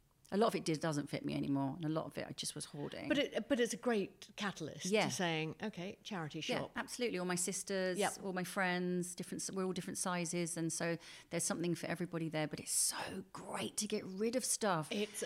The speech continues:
Speaker 2: a brilliant experience, isn't it?
Speaker 1: Yeah, and then I had this blank canvas, and then when they built the room, I could then only put things in that I really love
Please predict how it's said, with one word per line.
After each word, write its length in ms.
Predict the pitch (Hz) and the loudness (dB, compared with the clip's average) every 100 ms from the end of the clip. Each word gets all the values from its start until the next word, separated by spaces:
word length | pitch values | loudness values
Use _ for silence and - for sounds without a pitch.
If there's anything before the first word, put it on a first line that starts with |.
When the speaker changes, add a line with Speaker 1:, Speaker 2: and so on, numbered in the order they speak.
| - | -2
Speaker 2:
a 80 | 185 - - | -2 -2 -2
brilliant 840 | 220 220 240 240 220 185 156 156 - 180 _ | 0 4 10 10 10 6 2 -2 -8 -12 _
experience, 800 | - 185 - 208 185 165 160 156 | -6 -4 0 4 6 4 2 0
isn't 300 | 190 160 160 | -2 0 0
it? 120 | 147 | 0
Speaker 1:
Yeah, 120 | 277 262 | 4 6
and 100 | 247 | 8
then 80 | |
I 60 | 247 | 8
had 180 | 220 233 | 6 4
this 120 | 226 | 0
blank 360 | - 220 214 - | 2 2 2 0
canvas, 400 | 226 233 208 - | 0 2 2 2
and 100 | 196 | 4
then 120 | 202 | 4
when 100 | 202 | 6
they 120 | 196 | 4
built 420 | 190 233 240 - | 4 6 6 6
the 100 | 202 | 2
room, 560 | 190 247 285 175 170 202 | 4 6 8 8 6 6
I 140 | 202 | 4
could 180 | - 208 | 2 2
then 220 | 220 220 - | 4 2 2
only 280 | 233 226 | 4 4
put 200 | 220 - | 2 -2
things 320 | - 208 196 196 | -2 0 2 2
in 180 | 185 | 2
that 100 | 180 - | 2 2
I 120 | 185 | 0
really 680 | 175 208 226 254 262 220 202 | 0 0 2 6 6 8 6
love 460 | 170 147 139 - | 6 4 2 -4